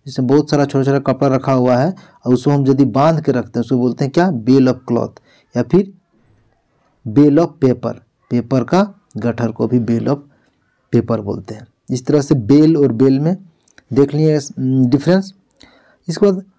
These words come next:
ब्रेथ, बी आर ई ए टी एच, ब्रेथ मीन्स होता है सांस लेना, लेकिन ब्रीथ, बी आर ई ए टी एच ई, लास्ट में ई लगता है उसको बोलते हैं ब्रीथ,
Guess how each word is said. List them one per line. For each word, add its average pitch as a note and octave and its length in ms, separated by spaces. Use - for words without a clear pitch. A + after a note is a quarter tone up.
ब्रेथ, D3 600
बी E3 280
आर D#3+ 180
ई C#3+ 160
ए D#3 40
टी A#2 160
एच, G#2+ 200
ब्रेथ D3 420
मीन्स D#3+ 140
होता D#3+ 160
है D#3+ 60
सांस C#3+ 400
लेना, A2 260
लेकिन F3 320
ब्रीथ, A#2+ 600
बी E3 340
आर D#3+ 220
ई E3+ 200
ए D#3 40
टी C#3 180
एच - 240
ई, G#2+ 160
लास्ट D3 320
में D3+ 80
ई F3+ 180
लगता C#3+ 280
है C3+ 40
उसको C3+ 160
बोलते C#3 220
हैं A#2 160
ब्रीथ, C#3+ 360